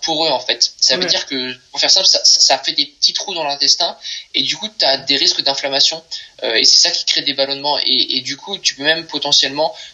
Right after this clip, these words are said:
Speaker 1: euh, moins, moins absorber tous tes nutriments derrière, parce que, bah, forcément, t'as des problèmes de digestion. Donc voilà. Donc, euh, avant de penser que c'est le gluten, comme je ferai avec Alex, comme, enfin, comme a dit Alex, pardon, c'est, euh,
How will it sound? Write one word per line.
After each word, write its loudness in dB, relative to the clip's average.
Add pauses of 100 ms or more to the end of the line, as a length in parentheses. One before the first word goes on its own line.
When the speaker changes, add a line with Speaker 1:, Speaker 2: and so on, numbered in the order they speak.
(140)
Speaker 1:
euh, -4
moins, 0 (160)
moins 2
absorber 2
tous -6
tes 0
nutriments -2
derrière, 2
parce 0
que, -10
bah, -4
forcément, 0
t'as 0
des -2
problèmes -4
de -8
digestion. 2 (800)
Donc -4
voilà. 2 (260)
Donc, 0
euh, 4
avant 2
de -6
penser 2
que 4
c'est 4
le -10
gluten, -4 (400)
comme 0
je 2
ferai 0
avec 0
Alex, 2
comme, -4
enfin, 0
comme -6
a 0
dit 0
Alex, 0
pardon, -10 (260)
c'est, 2
euh, 2